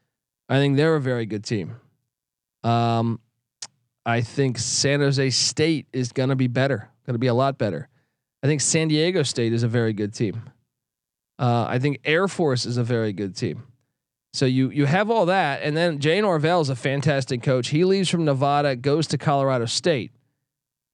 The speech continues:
I think he walks into a good situation, and I think they might be a bowl team this year. Might be a surprise team. And then you have Rocky Long back at New Mexico with Danny Gonzalez as the head coach, but I expect them to continue to get off the ground.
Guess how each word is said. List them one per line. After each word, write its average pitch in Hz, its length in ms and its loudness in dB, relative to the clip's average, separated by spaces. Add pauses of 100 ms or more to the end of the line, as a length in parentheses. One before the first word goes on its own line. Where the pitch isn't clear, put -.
I 147 160 2
think 175 160 0
he 156 80 2
walks 143 300 -2
into 139 180 0
a 131 40 0
good 135 200 -2
situation, 139 480 0
and 120 80 0
I 117 60 0
think 147 200 -2
they 135 80 0
might 131 220 -2
be 127 100 -2
a 117 60 0
bowl 139 240 0
team 131 240 -2
this 120 160 -4
year. 113 60 -2
Might 143 120 0
be 160 100 -2
a 160 60 2
surprise 160 480 0
team. 117 340 -2 (540)
And 165 140 0
then 214 100 2
you 208 80 4
have 185 140 2
Rocky 185 320 0
Long 170 260 2
back 156 380 0
at 147 240 0
New 151 100 -2
Mexico 151 540 0
with 135 160 0
Danny 147 260 2
Gonzalez 147 480 0
as 151 80 -2
the 147 140 2
head 143 200 0
coach, 143 320 -2
but 135 120 -2
I 139 80 2
expect 165 500 -2
them 170 200 2
to 156 80 0
continue 143 380 0
to 131 80 -2
get 139 220 0
off 139 180 0
the 147 100 -4
ground. 123 500 0